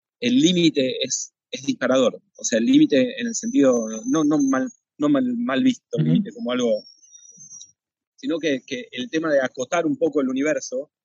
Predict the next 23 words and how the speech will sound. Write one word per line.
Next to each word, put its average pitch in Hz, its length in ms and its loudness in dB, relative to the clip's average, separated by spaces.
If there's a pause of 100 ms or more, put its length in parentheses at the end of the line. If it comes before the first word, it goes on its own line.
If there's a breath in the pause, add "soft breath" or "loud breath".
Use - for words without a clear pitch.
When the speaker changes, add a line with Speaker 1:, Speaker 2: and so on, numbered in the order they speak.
(360)
Speaker 1:
digamos, 117 260 -8
el 113 140 -14
universo 123 400 -4
de 117 60 -6
posibilidades, 131 840 -4 (480)
que 117 80 -14
son 156 180 -4
infinitas, 147 580 -2
las, 95 100 -18 (140)
las - 100 -20
posibilidades 123 560 -2
de, 113 140 -16
de, 113 140 -20 (460)
si - 120 -14
uno - 100 -6
se - 200 -14 (260)
sienta 135 380 -4
frente 123 220 -6
a 127 40 0
una 123 120 0
página 131 260 -6
en 131 100 0
blanco 170 520 -4